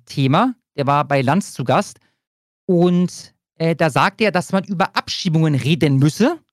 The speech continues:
Das war für einen unterdurchschnittlich intelligenten Menschen ein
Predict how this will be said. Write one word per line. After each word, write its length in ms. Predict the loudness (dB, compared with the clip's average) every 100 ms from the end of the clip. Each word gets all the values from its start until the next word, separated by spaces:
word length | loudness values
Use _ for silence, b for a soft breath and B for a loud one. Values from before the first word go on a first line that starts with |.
| _ _ _ _ _ _ -4
Das 400 | -4 -4 -18 -20 _ _ _ _ _ _
war 360 | 0 2 2 0
für 200 | -4 -2
einen 540 | 0 2 0 -2 -8 _ _ _ _ 0
unterdurchschnittlich 680 | 0 2 -2 -2 -4 -4
intelligenten 420 | -6 -4 -4 -2 0
Menschen 460 | -2 0 0 0 -4
ein 420 | -2 -2 -2 -8